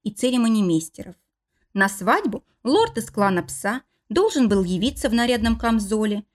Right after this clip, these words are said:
но в шапероне с длинным синим худом, который должен будет изображать тюрбан для соплеменников Лисанны. Король порой появлялся на горизонте, осматривал дочь, ее супругов, охранниц и покои, превращенные в стоянку каравана,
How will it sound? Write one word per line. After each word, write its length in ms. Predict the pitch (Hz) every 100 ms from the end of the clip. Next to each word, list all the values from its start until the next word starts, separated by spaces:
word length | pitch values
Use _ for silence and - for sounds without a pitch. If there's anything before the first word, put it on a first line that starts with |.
| _ -
но 200 | 302 508
в 80 | -
шапероне 720 | 214 - 185 180 262 247 233
с 60 | 190
длинным 420 | 208 370 381 262
синим 360 | - 247 247
худом, 520 | 233 - 233 202 208 - _ _
который 540 | 190 - 226 311 202 - _
должен 420 | 180 214 202 196
будет 260 | 180 180 165
изображать 580 | 170 170 175 180 180 -
тюрбан 480 | 262 208 226 226 - -
для 160 | 330 403
соплеменников 760 | - 294 294 302 285 277 262
Лисанны. 600 | 233 233 - 156 214 226 - _ _ _ _
Король 300 | 269 403 571 -
порой 260 | 202 190
появлялся 600 | - 190 170 190 247 -
на 100 | 233
горизонте, 680 | 220 220 202 214 214 - 226 _ -
осматривал 600 | 330 466 480 226 180 165
дочь, 380 | 151 214 - - _
ее 260 | 185 190 185
супругов, 580 | - 175 - 226 208 202 _ -
охранниц 540 | 285 381 381 370 339
и 80 | 302
покои, 600 | - 277 - 220 214 208 - _
превращенные 600 | 208 202 202 - 202 190
в 40 | 185
стоянку 520 | - 175 196 226 226
каравана, 600 | - 208 190 196 196 190